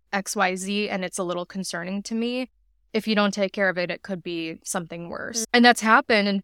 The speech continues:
Speaker 1: clients have come back and been like, "You know what? I had no idea to even look at this or even think about this." And they're like, "I did go to my, I did go to my physician, I did go to the specialist, and they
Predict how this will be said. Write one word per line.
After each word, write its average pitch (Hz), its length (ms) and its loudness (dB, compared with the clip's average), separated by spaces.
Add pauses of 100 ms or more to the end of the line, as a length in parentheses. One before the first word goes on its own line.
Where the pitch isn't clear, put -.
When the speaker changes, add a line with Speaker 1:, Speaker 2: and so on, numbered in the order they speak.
(120)
Speaker 1:
clients 202 360 0
have 220 100 -8
come 220 180 0
back 226 260 6
and 214 80 -4
been 196 140 -2
like, 190 220 -4
"You 208 80 -4
know 202 160 4
what? 190 240 4
I 214 80 4
had 208 240 2
no 202 180 4
idea 196 360 0
to - 220 -12
even 185 580 -6 (420)
look 202 360 0
at 180 220 -2
this - 380 -6
or 214 80 2
even 196 320 -4
think 220 260 0
about 202 360 -4
this." - 440 -8
And 190 640 -4 (560)
they're 190 280 2
like, 185 240 0
"I 190 100 0
did 180 220 -6
go 196 120 2
to 196 80 2
my, 185 440 0 (160)
I 190 120 -4
did 185 200 -6
go 208 120 0
to 202 60 0
my 190 220 0
physician, 185 500 -6
I 180 80 -4
did 180 200 -10
go 190 120 -2
to 185 100 -2
the 180 100 -6
specialist, 202 800 -2
and 185 400 -4 (320)
they 190 100 -2